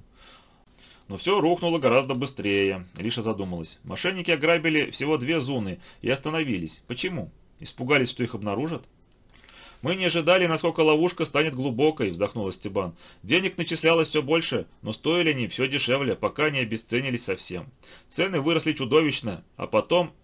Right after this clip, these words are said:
и товары пропали. Многие начали требовать в счёт своих билетов обязательств энергию, но оказалось, что запасы все её были истощены.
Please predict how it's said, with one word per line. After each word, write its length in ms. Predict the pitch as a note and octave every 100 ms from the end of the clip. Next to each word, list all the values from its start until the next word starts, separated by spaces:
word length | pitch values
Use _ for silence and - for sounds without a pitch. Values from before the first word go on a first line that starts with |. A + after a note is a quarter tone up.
| _ -
и 140 | D3
товары 560 | D#3 - A2+ F#2 B2+ A2+
пропали. 560 | G#2 G#2 G#2 F#2 E2+ - - -
Многие 400 | G#2 D3+ D#3 E3
начали 300 | D#3+ D#3 D#3+
требовать 380 | D3 D#3 D3+ D3+
в 60 |
счёт 220 | - D3
своих 240 | B2 C#3 G#2+
билетов 340 | B2+ C#3+ B2+
обязательств 520 | A#2+ A2+ C3+ D3+ C#3+
энергию, 520 | C3 C3 D#3+ B2+ G2 D#2+
но 120 | - G2+
оказалось, 500 | A2+ G#2 C#3 D#3 A#2
что 140 | G#2+
запасы 600 | G#2 G2 B2+ D3+ - F#2
все 300 | - B2 G#2+
её 240 | G#2 G2 - -
были 260 | F#2+ C#3 D3
истощены. 600 | C3+ A#2 - G2 G#2+